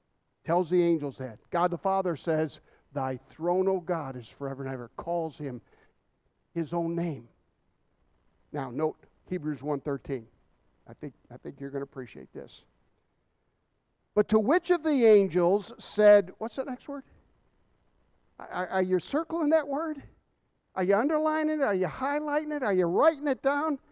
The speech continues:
'Cause this is key to understanding Hebrews chapter one. "But to which of the angels said he," God the Father,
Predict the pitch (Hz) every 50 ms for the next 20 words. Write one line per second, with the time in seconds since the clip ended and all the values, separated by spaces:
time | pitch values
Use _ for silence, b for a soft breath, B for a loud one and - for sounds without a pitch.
0 | b b b b - 226 240 247 339 330 285 285 262 208 - - - 320 320 311
1 | 247 226 220 226 208 - - 226 226 233 226 214 202 233 254 226 240 220 - -
2 | - 247 233 - - 202 202 208 269 339 359 285 139 - _ _ _ _ _ _
3 | _ _ _ _ _ _ _ _ _ _ _ _ _ _ _ _ _ _ _ _
4 | _ _ _ _ _ _ _ _ _ _ _ _ _ _ _ _ _ _ _ _
5 | _ _ _ _ _ _ _ 208 208 - - 196 202 226 311 339 - - 330 269
6 | 285 262 254 254 269 262 247 190 214 208 196 - - - 233 220 208 165 156 -
7 | 311 302 233 196 190 214 247 277 - _ _ - - 160 165 180 208 196 220 -
8 | - 262 233 196 175 160 156 160 202 214